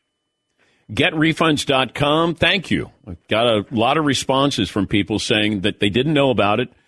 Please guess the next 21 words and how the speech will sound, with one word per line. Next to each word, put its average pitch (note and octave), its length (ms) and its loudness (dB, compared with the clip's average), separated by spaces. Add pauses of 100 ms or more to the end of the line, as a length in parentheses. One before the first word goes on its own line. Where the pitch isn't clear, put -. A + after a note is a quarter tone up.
(180)
They G2 140 0
took A#2 220 -2
advantage B2+ 500 0
of F2+ 60 0
this, F#2 340 0 (320)
and G#2+ 320 0
they A2 80 2
got A2+ 240 -2
money A2 220 0
back, G2 340 0
E A#2 140 0
R A#2 180 0
C G#2 340 -2
tax - 420 -6
refunds. F#2 580 -4 (400)
Now, - 220 -4 (140)
got F#2 200 0
ahead F2+ 160 0
of D2 80 -6
myself - 400 -8
here. - 160 -14